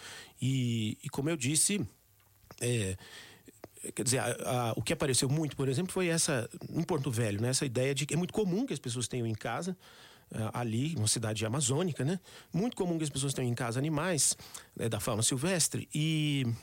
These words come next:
e, como eu disse, elas recusam a ideia de que, elas sabem que isso é, é, é ilegal, mas elas recusam a ideia de que são criminosas, é, e explicam isso por uma série de, de práticas, é, como, por exemplo,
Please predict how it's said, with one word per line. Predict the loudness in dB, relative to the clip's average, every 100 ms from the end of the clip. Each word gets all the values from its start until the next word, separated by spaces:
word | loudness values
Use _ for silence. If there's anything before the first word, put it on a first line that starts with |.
| -10 -10
e, | -4 -2
como | 0
eu | 2
disse, | 2 2
elas | 2
recusam | 0 -2 0 0 2
a |
ideia | 2 2 2 2
de | 0
que, | 0 -2 -2 -4
elas | 0 2
sabem | 2 2 0 0 0
que | -2
isso | 0 0
é, | -2
é, | -4 -2 -2 -4 -2
é |
ilegal, | 0 0 0 -2 -2 -6 -12 -12 -4
mas | 0
elas | 2
recusam | 0 0 -2 0
a |
ideia | -2 -2
de |
que | 0
são | -2
criminosas, | 0 0 0 0 0 0 0 -4 -14 -14 -8
é, | -4 -2
e | 0
explicam | 0 0 0 0 0 0
isso | 2 0 -2
por | -2 0
uma | 0
série | 2 2 2 0 -2
de, | -2 -2 -2 -4
de | -2 -2
práticas, | -2 -2 -2 -4 -2 2 2 0 -8 -14 -16 -18 -8
é, | -2 0 0
como, | 0
por | 0 2
exemplo, | 2 2 0 -2